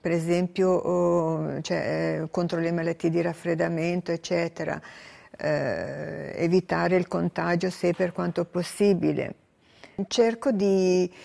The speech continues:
eh, di vivere al positivo. Eh, di,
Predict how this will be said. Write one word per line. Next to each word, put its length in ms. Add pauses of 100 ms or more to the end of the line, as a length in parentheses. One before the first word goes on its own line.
(260)
eh, 680
di 680
vivere 340
al 100
positivo. 840 (1120)
Eh, 440
di, 500